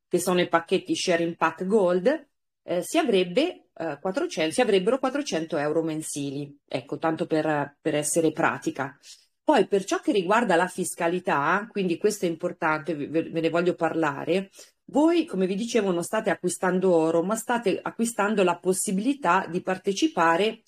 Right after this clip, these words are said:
ad un fatturato aziendale di questa azienda, ok? Che, che in questa, in questa modalità è del tutto innovativa, perché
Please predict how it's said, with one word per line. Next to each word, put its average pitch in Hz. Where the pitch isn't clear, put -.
ad 165
un 175
fatturato 165
aziendale 156
di 170
questa 180
azienda, 147
ok? 175
Che, 185
che 202
in 175
questa, 196
in 185
questa 233
modalità 214
è 170
del 190
tutto 226
innovativa, 175
perché 233